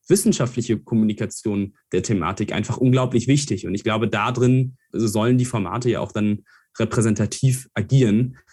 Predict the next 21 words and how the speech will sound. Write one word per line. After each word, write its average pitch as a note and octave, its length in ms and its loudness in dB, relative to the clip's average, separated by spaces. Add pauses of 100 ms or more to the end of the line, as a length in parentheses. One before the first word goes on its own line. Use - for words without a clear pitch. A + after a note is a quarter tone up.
(200)
damit A#2 300 0
wir C3 80 4
in A2 80 2
zwanzig, A#2+ 320 -2
dreißig A#2 440 -4
Jahren A2 360 0 (100)
nicht C#3 420 -2 (120)
nur D3 200 2
noch C3 140 0
über B2 140 -2
das A2 140 -4
Thema A2+ 240 0
der A2 80 -2
Betroffenheit G#2+ 580 -4
sprechen G#2+ 500 -2 (280)
und A2 340 2 (220)
sich G#2+ 240 -4
eine G#2 140 2
politische A#2+ 480 0
Landschaft A2 600 -4
erzeugt, - 720 -2